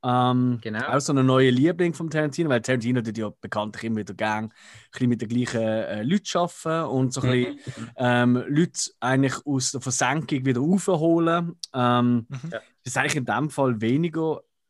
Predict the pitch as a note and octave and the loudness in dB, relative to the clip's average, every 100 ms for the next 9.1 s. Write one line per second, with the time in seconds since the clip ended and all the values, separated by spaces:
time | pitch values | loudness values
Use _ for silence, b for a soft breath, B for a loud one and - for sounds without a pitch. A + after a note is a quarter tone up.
0 | _ - C3+ C#3+ C#3+ C#3 C#3 C3 D3+ F3 | _ -6 -2 0 -2 -2 -4 -2 2 2
1 | C#3 A#2 A#2 A2 - - G#2 G#2 G2+ _ | 2 0 -4 -6 -14 -18 -8 -8 -10 _
2 | _ - G#2 G2 - A2+ G2+ - A2 G#2 | _ -18 -16 -14 -6 -6 -6 -10 -8 -6
3 | B2 C#3+ - D3 E3 B B B B B | -4 -4 -4 -6 -6 B B B B B
4 | - C3 C3 D#3 C3 C3+ C3+ - B2+ - | -2 -2 4 4 4 4 4 4 0 0
5 | A#2+ A#2 F3+ - D#3 - C#3 D3+ - - | 2 4 2 0 0 4 4 4 -6 -2
6 | C3+ - - C#3 C3+ C3 A#2+ - E3+ F3+ | -2 -2 -6 -6 -6 -14 -6 2 6 8
7 | B3+ - B3+ - B2 G#2+ E3+ E3 B2+ C#3 | 8 8 6 6 2 4 6 6 6 4
8 | C#3+ C#3 C3 - D3+ A#2+ G#2+ C3 - G2+ | 4 4 2 2 2 2 -2 -12 -12 -12